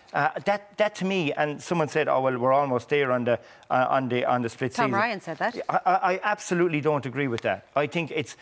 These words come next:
Speaker 1: I, I agree with the concept of the split season 'cause players are looking for certainty, but we don't have the optimum model. And one final point I wanna make, Joanne, all we're doing is we're creating super clubs. Some of the bigger clubs are getting bigger. We don't need an association where it's all about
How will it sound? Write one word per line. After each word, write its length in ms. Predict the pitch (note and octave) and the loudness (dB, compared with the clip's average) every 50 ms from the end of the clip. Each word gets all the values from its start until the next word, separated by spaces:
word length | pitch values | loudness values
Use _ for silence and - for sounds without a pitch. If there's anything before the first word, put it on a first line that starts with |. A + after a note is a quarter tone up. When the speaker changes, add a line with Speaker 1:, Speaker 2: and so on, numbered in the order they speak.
| - - - | -18 -6 -2
Speaker 1:
I, 120 | E3 E3 F#3+ | 0 0 2
I 100 | - F3+ | 2 2
agree 300 | F3 E3 C#3+ E3 G#3+ A#3 | 2 0 0 -2 -2 0
with 140 | G3 F3+ - | -2 -2 -2
the 100 | E3+ C#3 | -4 -4
concept 580 | - - F3 F#3 F#3 - - D3 A#2 - - | -2 -2 -2 -2 -2 -2 -2 -2 -2 -2 -2
of 80 | B2+ G#2+ | -4 -4
the 80 | A#2+ | -4
split 220 | A2+ - - C3 - | -6 -6 -6 -8 -6
season 340 | - C#3+ B2+ A#2 G2+ A2+ G2+ | -4 -2 -2 -2 -4 -4 -6
'cause 160 | B2+ B2 - | -4 -6 -4
players 320 | - - D#3+ D#3 C#3+ A#2+ | -4 -2 0 0 0 0
are 60 | C3+ | -2
looking 240 | C3 C3 B2+ - A2+ | -4 -6 -6 -8 -10
for 80 | G#2+ G#2+ | -12 -8
certainty, 480 | - - C#3 C3+ C3 A#2 G#2+ G#2+ F#2 - - - - - | -4 -4 -4 -4 -4 -6 -10 -12 -12 -12 -14 -20 -16 -10
but 100 | - D#3+ | -8 -6
we 160 | D3+ D3 C#3+ | -4 -2 -2
don't 300 | - - E3 E3 E3 D3 | 0 0 0 0 0 -2
have 320 | A#2+ A#2+ C3+ C3 B2 A2+ - - - _ | -2 -2 -2 -2 -2 -4 -6 -14 -16 _
the 100 | - C3+ | -2 0
optimum 360 | C3 B2+ - - A#2+ B2 A#2+ | 0 0 -2 -2 -4 -2 0
model. 240 | A#2+ A#2 A2+ G#2+ - - - - | 2 2 0 0 -2 -8 -8 -4
And 140 | C#3+ C#3+ D#3 | -2 0 2
one 140 | F#3+ G#3 | 2 2
final 280 | E3+ - F#3 F3 E3 D#3 | 0 0 -2 0 0 0
point 220 | - D3+ D3 C3 | 0 -2 -2 0
I 20 | B2+ | 0
wanna 140 | B2 B2 A#2+ | 0 0 0
make, 280 | A#2 A#2 A2 G#2 - | 0 0 0 -2 -4
Joanne, 240 | - A2 G#2+ G#2+ G2+ - - - - _ | -6 -6 -4 -4 -4 -6 -12 -20 -6 _
all 240 | D#3 D#3+ F3 F#3 F3+ | 2 2 2 2 2
we're 140 | D#3 D#3 C#3+ | 2 0 0
doing 340 | A#2 D#3 D3 C3+ A#2+ G#2+ - | 0 0 0 0 0 -2 -4
is 180 | C3+ B2 - | -6 -6 -4
we're 100 | B2 A#2+ | -4 -4
creating 380 | A2+ - C3+ C3+ C3 A#2+ A#2 A2 | -4 -2 -2 0 0 -2 -4 -6
super 320 | - - D3+ B2+ - B2 | -8 -6 -6 -6 -4 -4
clubs. 380 | - - A2 G2+ - - - - - - - | -2 -2 -2 -2 -4 -6 -18 -20 -20 -20 -14
Some 240 | - - F#3 G3+ G#3 | -6 -2 -2 0 0
of 40 | F3+ | 0
the 60 | E3+ | 0
bigger 220 | D#3 E3 D3 C3+ | 0 0 -2 0
clubs 240 | - D3 C#3+ A#2+ A2 | 0 -2 -2 -2 -4
are 60 | A#2+ | -4
getting 200 | A#2+ B2 B2 B2 | -4 -4 -4 -4
bigger. 260 | A2 A#2+ A2+ G#2 G2 - - - - - - - - - | -4 -4 -2 -2 -4 -8 -12 -20 -20 -20 -20 -20 -10 -4
We 100 | C3+ C#3+ | -2 -2
don't 320 | C#3+ - F3 G3 G3+ G3+ - | 0 2 2 2 2 0 0
need 220 | F3 E3 D#3 C3+ | 0 0 0 0
an 100 | B2+ C3 | -2 -4
association 680 | B2+ - - C#3+ C3+ - - C#3 C#3 C3+ C3+ C3+ B2+ | -4 -2 0 0 0 0 -2 -2 -2 -2 -4 -6 -4
where 160 | A2+ B2 A#2+ | -2 0 0
it's 140 | A#2 A2+ - | 0 0 2
all 160 | C#3+ C#3 C#3 | 2 2 2
about 280 | C3+ B2+ B2+ B2+ A#2 - | 2 0 -2 -2 -2 -4